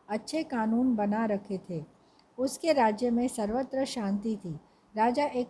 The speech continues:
पत्नी वत्रा-, वर्ता प्र-, स्त्री आदमी था। ऐसा ही नियम उसने अपने राज्य में भी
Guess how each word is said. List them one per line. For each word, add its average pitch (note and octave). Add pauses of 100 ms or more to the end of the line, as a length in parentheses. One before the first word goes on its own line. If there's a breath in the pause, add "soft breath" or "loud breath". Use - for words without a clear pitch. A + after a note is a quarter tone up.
पत्नी C4
वत्रा-, A3+
वर्ता G#3+
प्र-, -
स्त्री -
आदमी G#3+
था। F3+ (580 loud breath)
ऐसा A#3
ही C#4
नियम B3 (100)
उसने A#3
अपने B3+
राज्य A3
में G#3+
भी A#3+